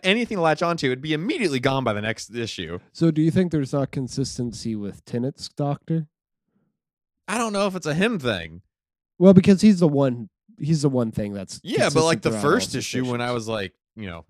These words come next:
Speaker 1: actually trying to pay attention at a certain point, like, I was like, "He does, he just doesn't feel like Tennant right now."
Speaker 2: Yeah.
Speaker 1: And then, like, second issue came around, I'm like, "Yeah, he's, he feels completely different, but still not like Tennant."
Speaker 2: It's weird because he, these are collected, I don't know how they were written, but they were collected out of order from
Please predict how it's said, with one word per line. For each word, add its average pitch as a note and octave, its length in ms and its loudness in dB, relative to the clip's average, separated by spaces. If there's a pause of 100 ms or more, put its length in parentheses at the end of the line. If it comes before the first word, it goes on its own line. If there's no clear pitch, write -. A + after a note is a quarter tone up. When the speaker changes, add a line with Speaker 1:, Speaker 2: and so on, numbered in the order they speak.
(140)
Speaker 1:
actually G2 340 -10
trying A#2 240 -6
to F2 60 -14
pay E2+ 100 -4
attention E2+ 380 -10
at E2+ 80 -8
a E2 60 -12
certain F#2 340 -8
point, F#2+ 320 -8 (440)
like, G#2+ 360 -6
I C3+ 140 -6
was B2+ 100 -4
like, F#2+ 180 -6
"He B2 120 -8
does, D3+ 180 -6
he A2+ 100 -12
just A2+ 120 -10
doesn't A2 220 -6
feel A2 120 -6
like F#2 140 -10
Tennant F#2+ 300 -12
right E2 160 -12
now." D#2+ 280 -16
Speaker 2:
Yeah. G2 280 -10 (100)
Speaker 1:
And A2 140 -6
then, B2+ 80 -2
like, A#2 180 -2
second B2+ 260 -6
issue A2+ 140 -10
came A2 140 -8
around, G2+ 180 -8
I'm F#2 60 -8
like, F2 160 -10
"Yeah, A#2+ 180 2
he's, A2+ 340 -6
he A#2+ 180 -2
feels C3 280 0
completely A#2 300 -4
different, A2 260 -2
but F#2+ 120 -6
still C3 160 -4
not A2+ 120 -6
like F#2+ 160 -8
Tennant." F#2+ 360 -8 (100)
Speaker 2:
It's F3+ 180 0
weird A3+ 260 2
because D#3+ 440 0 (100)
he, D#3 240 -10 (100)
these D#3+ 280 -2
are E3+ 100 0
collected, D#3 720 -4 (400)
I D#3 80 0
don't E3+ 160 4
know C3+ 80 -2
how A2+ 160 -8
they F#2+ 140 -10
were F2 180 -12
written, F2+ 400 -14
but A2+ 100 -8
they C#3 100 0
were D3 100 0
collected E3 500 0
out A#2 180 -6
of G#2+ 120 -10
order G#2 260 -6
from F#2 500 -12